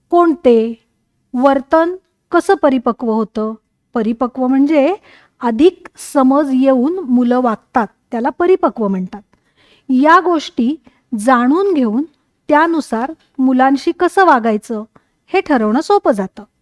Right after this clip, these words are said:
आता आपण बालविकासाच्या अशा भागाकडे वळूयात जिथे आपल्याला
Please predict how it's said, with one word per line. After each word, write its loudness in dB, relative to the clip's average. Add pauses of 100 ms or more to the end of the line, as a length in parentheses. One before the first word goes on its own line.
(840)
आता 4
आपण 0 (400)
बालविकासाच्या 2 (220)
अशा 0
भागाकडे 2
वळूयात -2 (600)
जिथे -2 (500)
आपल्याला 0